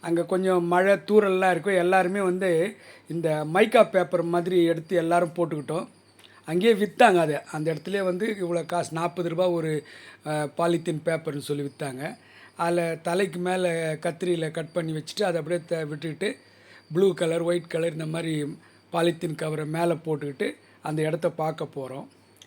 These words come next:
பாருங்க, எல்லாம் எவ்வளோ பச்சை பசேல்னு இருக்கு. எல்லாமே புல்வெளி தான், எதுவும் பயிர் கிடையாது. இந்த இடத்துல போக போக பார்த்தீங்கன்னா, பக்கத்துல யாராவது போனா கூட தெரியாதுங்க. நாங்க வந்த பஸ்ஸு, அந்த பஸ்ஸுலயே கூட அந்த பஸ் எங்க நிக்குதுன்னு எங்களால கண்டுபிடிக்க முடியல.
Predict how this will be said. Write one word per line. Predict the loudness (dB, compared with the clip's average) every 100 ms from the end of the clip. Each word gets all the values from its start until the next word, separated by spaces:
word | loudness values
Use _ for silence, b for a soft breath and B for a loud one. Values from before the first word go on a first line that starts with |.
| _ _
பாருங்க, | -8 -4 -4
எல்லாம் | -4 -4
எவ்வளோ | -2 -4
பச்சை | -4 -8 -6 -6
பசேல்னு | -6 -6 -4 -4
இருக்கு. | -6 -10 -14 -8
எல்லாமே | -6 -2 -4
புல்வெளி | -2 -4 -2 -2 -2
தான், | -4 -4
எதுவும் | -6 -4 -4 -4
பயிர் | -2 -2
கிடையாது. | -2 -6 -8 -8 -8 -8 _ b b b b b b b b b b 4
இந்த | 6 6
இடத்துல | 8 6 8
போக | 8 10 6
போக | 8 6 6 6
பார்த்தீங்கன்னா, | 2 4 2 4 2 2 -2 -4 -10 _ _ _ _ _ _ -20 b b b b 0
பக்கத்துல | 0 2 4 8 12
யாராவது | 12 12 10 6
போனா | 2 4 6 6
கூட | 4 2
தெரியாதுங்க. | 4 4 4 2 -2
நாங்க | -2 2 4 4
வந்த | 4 6 8 8 8
பஸ்ஸு, | 4 2 4 6
அந்த | 6 4
பஸ்ஸுலயே | 2 0 4 8 8
கூட | 8 6 6 4 B B B
அந்த | -2 4
பஸ் | 4 6
எங்க | 6 6 6
நிக்குதுன்னு | 4 2 0 0 4
எங்களால | 6 6
கண்டுபிடிக்க | 6 2 2 2 2 2
முடியல. | -2 -4